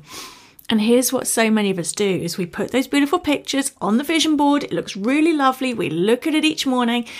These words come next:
and then we wonder why we go to bed and we've made no progress. It's like we expect the universe just to deliver to us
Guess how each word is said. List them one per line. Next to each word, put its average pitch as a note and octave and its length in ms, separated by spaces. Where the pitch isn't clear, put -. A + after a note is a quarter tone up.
and A#3+ 120
then A#3+ 120
we A#3 100
wonder G#3+ 320
why A3+ 160
we C4 140
go A3 200
to A#3 100
bed F#3+ 280
and F#3+ 100
we've G3 160
made F3+ 300
no F3 220
progress. - 760
It's A#3+ 220
like B3 180
we A#3+ 100
expect - 420
the A#3 100
universe G#3+ 480
just - 340
to A3 140
deliver C4+ 400
to - 220
us - 240